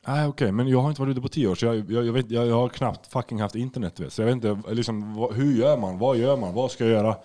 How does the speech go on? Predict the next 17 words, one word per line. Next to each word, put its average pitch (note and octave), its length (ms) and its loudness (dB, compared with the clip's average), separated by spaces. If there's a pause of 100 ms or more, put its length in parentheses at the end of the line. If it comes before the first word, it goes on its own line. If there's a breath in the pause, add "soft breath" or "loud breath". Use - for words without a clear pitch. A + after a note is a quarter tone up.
(560 soft breath)
"Ja, - 60 -8
men D3 100 0
du D#3 80 2
får D#3 180 -2
fylla D3 100 2
i B2+ 60 2
lite A2 160 -4
papper." F#2+ 380 -2 (840)
"Ja, A#2+ 60 -4
men G2+ 220 -2
hjälper C#3 300 2
ni D#3 80 -2
mig D3+ 140 0
med D3 160 2
lägenhet G#2 340 0
då, F#2 80 -2
liksom?" D#2 240 -6